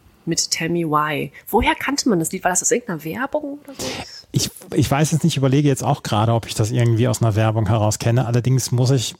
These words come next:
Speaker 2: ehrlich zugeben, das ist ein so, ein solcher null acht fünfzehn Song in meinen Augen und Ohren,
Speaker 1: Ja.
Speaker 2: dass ich mich eigentlich gar nicht mehr so richtig damit beschäftigen <laughs> möchte.
Speaker 1: Nee. <laughs>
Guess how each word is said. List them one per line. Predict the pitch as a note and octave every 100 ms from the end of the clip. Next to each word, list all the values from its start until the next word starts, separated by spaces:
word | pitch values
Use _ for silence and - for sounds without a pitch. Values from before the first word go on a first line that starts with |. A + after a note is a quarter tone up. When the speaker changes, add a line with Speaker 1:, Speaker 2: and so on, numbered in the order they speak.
| -
Speaker 2:
ehrlich | - - G3+ D3 D3 -
zugeben, | D#3 C3 C3+ B2+
das | A2+ -
ist | -
ein | C#3 B2 B2 A#2+
so, | A2 C3 E3 A3+ - - - - - - -
ein | C3+ A#2
solcher | C#3+ F3+ E3
null | C3 E3+
acht | G3+ - -
fünfzehn | - G#3 - - A2
Song | - A2+
in | G#2+
meinen | G2+ G#2 G#2
Augen | G2 G#2 A#2 F3+ - _
und | D3 C3+
Ohren, | E3+ C3+ A#2 G3 - _ _ _ -
Speaker 1:
Ja. | D#3 C#3+ -
Speaker 2:
dass | B2+
ich | B2 -
mich | C3+ -
eigentlich | A2 D3 A3 -
gar | F3
nicht | F3 E3+
mehr | D3+
so | D3+
richtig | D3 - -
damit | D#3 D3+
beschäftigen | C#3 - D3+ - - - -
<laughs> |
möchte. | D3 - - - - - - D#3+ - - - -
Speaker 1:
Nee. | A3+ A#3 G#3+ - - - - - _ _
<laughs> | _